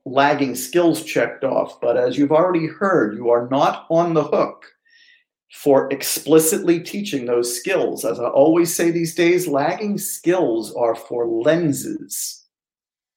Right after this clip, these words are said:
You will never be talking with the kid about his lagging skills. You will be collaborating with the kid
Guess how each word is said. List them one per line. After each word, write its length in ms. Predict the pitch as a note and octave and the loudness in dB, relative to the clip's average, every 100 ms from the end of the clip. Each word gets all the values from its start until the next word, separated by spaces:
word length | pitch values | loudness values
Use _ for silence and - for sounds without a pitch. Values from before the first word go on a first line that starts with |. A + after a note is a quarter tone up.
| _ _ _ _ _ _ _ - | _ _ _ _ _ _ _ -2
You 140 | C#3 | 0
will 260 | B2+ C3 B2+ | 0 -2 0
never 300 | D3 E3 F3+ | 2 2 2
be 140 | F3+ | -2
talking 420 | - D#3+ D#3 C3 | 2 2 2 -2
with 120 | A2 | -2
the 60 | G#2+ | -2
kid 200 | A2 A#2+ | 0 2
about 200 | A2+ A2+ | 4 2
his 140 | G#2+ | 2
lagging 400 | A2+ A2+ A2 A#2 | 0 0 -2 -6
skills. 580 | A2+ - C3+ F#2+ - - _ _ _ _ _ | -10 -6 -4 -4 -6 -12 _ _ _ _ _
You 220 | C3+ C3 | -4 -2
will 320 | B2+ F3 G3 | 4 6 6
be 120 | C#3+ A2+ | 4 0
collaborating 680 | - B2 A#2 A#2 A#2+ A2+ | 0 0 2 4 4 4
with 120 | A#2 G#2+ | -2 -2
the 80 | |
kid 260 | G#2+ C3+ A#2+ | -2 -2 -2